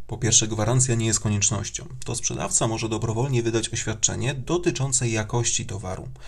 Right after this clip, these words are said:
Takie oświadczenie, zwane potocznie oczywiście gwarancją, musi być sformułowane w sposób jasny i zrozumiały, ale przede wszystkim wskazywać na obowiązki sprzedawcy, gwaranta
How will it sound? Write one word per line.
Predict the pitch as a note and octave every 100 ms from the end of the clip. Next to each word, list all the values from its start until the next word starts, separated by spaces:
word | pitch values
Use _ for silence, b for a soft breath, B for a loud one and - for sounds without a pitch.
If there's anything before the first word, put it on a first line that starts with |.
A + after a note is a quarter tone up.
| B B B
Takie | D#3+ A3 - A2
oświadczenie, | - - - - - D#2 D3+ D#3+
zwane | - G#2 B2+
potocznie | B2+ A2+ A2+ - F2
oczywiście | - - - G2+
gwarancją, | G#2+ A2 - - C3+ F3+ - B B A#2
musi | B2+ G#3 -
być | E3+ -
sformułowane | - A#2+ A2 G#2+ A2 D3+ A#2
w |
sposób | - A2+ - G#2 -
jasny | C3+ D#3 C#3+
i | C3
zrozumiały, | A#2 A#2 A#2+ C3 A2+ - - -
ale | F2+ F2
przede | - E3+ F3+ -
wszystkim | C#3+ - - D3+ F3+ B B
wskazywać | - A2+ A2 G#2+ G#2+ G#2+
na | -
obowiązki | G2+ G#2 C3+ F#3 - B2+
sprzedawcy, | - F#2+ D#2 - - D3+ F#3 -
gwaranta | - G2 G2 - B2+ C#3+